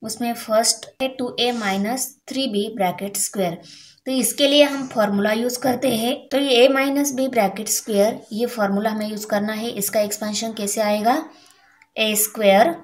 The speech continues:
माइनस टू ए बी प्लस बी स्क्वायर। अगर इसका expansion करना है तो ये लिखेंगे हम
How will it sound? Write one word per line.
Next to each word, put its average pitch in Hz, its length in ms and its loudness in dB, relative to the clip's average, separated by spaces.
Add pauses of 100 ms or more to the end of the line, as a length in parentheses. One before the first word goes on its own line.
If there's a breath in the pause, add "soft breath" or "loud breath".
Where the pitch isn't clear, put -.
(320)
माइनस 196 640 2 (380)
टू 277 180 2
ए 262 220 6
बी 247 220 0 (680)
प्लस 196 480 2 (220)
बी 196 200 -2
स्क्वायर। 175 500 -4 (600 loud breath)
अगर 254 220 6
इसका 269 380 2
expansion 254 600 0
करना 220 240 2
है 226 180 -2
तो 240 200 2
ये 208 180 4
लिखेंगे 202 540 2
हम 233 180 0